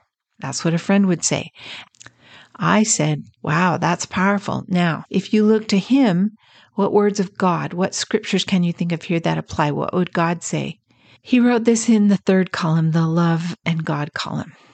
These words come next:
Jesus might say, "I love you." I said, "Oh,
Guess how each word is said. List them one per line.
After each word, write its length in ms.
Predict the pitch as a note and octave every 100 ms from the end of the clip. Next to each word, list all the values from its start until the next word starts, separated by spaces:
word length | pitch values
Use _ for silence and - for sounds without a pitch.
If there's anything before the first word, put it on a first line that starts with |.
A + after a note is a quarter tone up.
| -
Jesus 400 | - G#3+ G#3+ G#3
might 180 | G3 F3
say, 280 | - E3 D#3+ -
"I 120 | E3+
love 300 | D3+ D3 C#3+
you." 160 | D3 - D3+ _
I 120 | - D#3+
said, 320 | - D#3 F#3+ _ _ -
"Oh, 200 | -